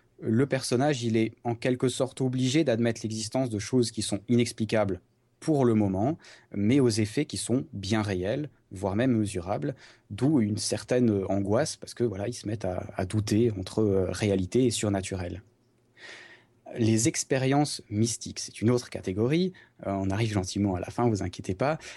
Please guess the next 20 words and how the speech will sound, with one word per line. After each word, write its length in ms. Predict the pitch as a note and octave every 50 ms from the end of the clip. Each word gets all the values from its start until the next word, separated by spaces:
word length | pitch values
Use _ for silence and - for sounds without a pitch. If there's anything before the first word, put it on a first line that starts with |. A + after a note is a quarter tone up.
| A#2 G#2
Il 140 | C#3+ B2+ C3
est 60 | B2+
difficile 520 | C3 D3+ D3 - E3 - - F#3+ G3+ G3
de 140 | D#3+ B2 A2+
donner 200 | A2 A#2 A#2 B2+
un 60 | A#2+
résumé 320 | A2 A#2 G#2+ A2+ B2+ C3+ C#3+
de 60 | -
cette 180 | - A2 G2+ -
catégorie, 680 | A#2 G#2+ G#2 A2+ G#2+ A2+ A2+ A#2 C#3 D#3 E3+ E3+ - A2+
mais 160 | G#2+ G#2+ G#2
on 80 | G#2+
va 100 | G#2 A#2+
quand 140 | A#2 - B2+
même 100 | C#3 D3
y 100 | C3 A2+
aller 120 | G#2+ A#2+ B2
avec 160 | A2+ G#2 F2+
deux 200 | G2+ A#2 A2 A2+
exemples. 440 | G#2 G2 G2 F2+ F2 E2+ - -